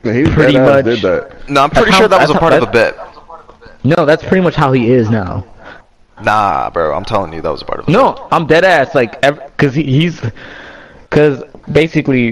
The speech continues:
Speaker 2: there's another documentary that came out before the one we're talking about, which he talks about how he's abandoning his, like, Jim Carrey persona, and he's, like, living his life in a different way,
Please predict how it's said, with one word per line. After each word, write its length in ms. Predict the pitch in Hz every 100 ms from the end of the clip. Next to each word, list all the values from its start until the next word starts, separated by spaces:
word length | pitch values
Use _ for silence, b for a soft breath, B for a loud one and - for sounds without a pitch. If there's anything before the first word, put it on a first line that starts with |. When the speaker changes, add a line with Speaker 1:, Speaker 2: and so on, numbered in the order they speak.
| -
Speaker 2:
there's 180 | 151 175
another 240 | 156 165 139
documentary 500 | 127 - 120 113 104
that 120 | 98
came 220 | 113 110
out 140 | 98
before 320 | 95 98 117 104
the 220 | 92 110
one 180 | 110 101
we're 80 | 98
talking 300 | 101 90 87
about, 380 | 95 92 -
which 300 | 107 107 -
he 260 | - - 107
talks 320 | - 117 -
about 340 | 104 113 104 95
how 440 | 113 110 104 104 - B B B B B B B B B B B -
he's 180 | 120 123
abandoning 640 | 110 104 120 127 127 117
his, 260 | 107 113 98
like, 220 | 104 98
Jim 360 | 110 117 120 110
Carrey 500 | - 123 117 117 104
persona, 720 | 113 98 - 117 101 62 - - B B B B B -
and 160 | 110 98
he's, 180 | 107 101
like, 160 | 98
living 240 | 104 113 104
his 140 | 90
life 200 | 104 95
in 80 | 92
a 60 | 90
different 280 | 95 82 95
way, 320 | 101 69